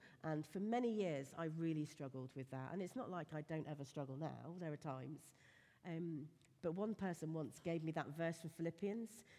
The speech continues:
about being content in every, in any situation, any circumstance. And, um, there it is on the screen.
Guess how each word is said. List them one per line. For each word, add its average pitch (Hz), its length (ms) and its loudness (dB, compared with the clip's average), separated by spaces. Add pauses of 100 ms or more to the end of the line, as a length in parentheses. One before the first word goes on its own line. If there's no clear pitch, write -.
(140)
about 160 380 0
being 175 180 6
content 175 500 0 (100)
in 160 200 2
every, 156 440 -2
in 151 200 0
any 160 180 2
situation, 165 760 0 (300)
any 160 140 2
circumstance. 165 920 -2 (300)
And, 160 280 0
um, 151 220 2 (240)
there 156 160 4
it 135 120 -4
is 143 120 -2
on 139 100 0
the 143 80 -2
screen. 131 380 -4